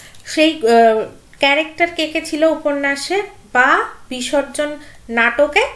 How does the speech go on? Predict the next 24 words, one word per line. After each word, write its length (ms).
তখন 320
তোমরা 260
এই 200
ক্যারেক্টারগুলো 760
বলতে 360
পারবে, 340
ঠিক 180
আছে? 240
আর 160
গোবিন্দমাণিক্য 800
কোথাকার 520
রাজা 240
ছিলেন? 320
উনি 260
ত্রিপুরার 600
রাজা 360
ছিলেন। 360
তেমনই 380
দেখো 260
আগেরটা 480
আমরা 220
বউ 240
ঠাকুরানীর 560
হাট 220